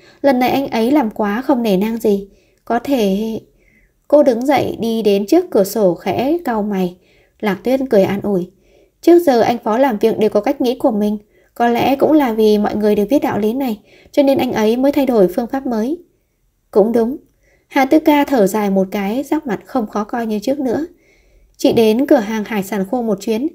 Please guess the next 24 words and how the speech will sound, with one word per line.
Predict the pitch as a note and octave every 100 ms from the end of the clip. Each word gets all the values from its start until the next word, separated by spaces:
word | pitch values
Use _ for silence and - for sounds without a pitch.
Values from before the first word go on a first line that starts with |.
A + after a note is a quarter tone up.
| _ _ _ -
nghe | D4+
nói | A#3+
gần | B3+ C#4
đây | A#3 B3
bên | B3+ A#3+
đó | A3 A#3+
rất | D#4+
bận, | B3 F#3+ F#3 - _ _
đi | A#3+
qua | A#3 A3
đó | G#3 G3+
xem | C4+ B3+
sao." | C4 B3+ B3+ _ _ _ _ _ _ _
Cô | -
nhìn | D#4+ C#4 A3
đồng | A3 G3+
hồ | A3 A3 G#3
rời | G#3+
khỏi | G3+ G#3
công | G3 A#3+
ty | A#3+ A#3+
sớm | A3+ G#3+ B3
một | C#4 C4+
tiếng, | G#3+ A3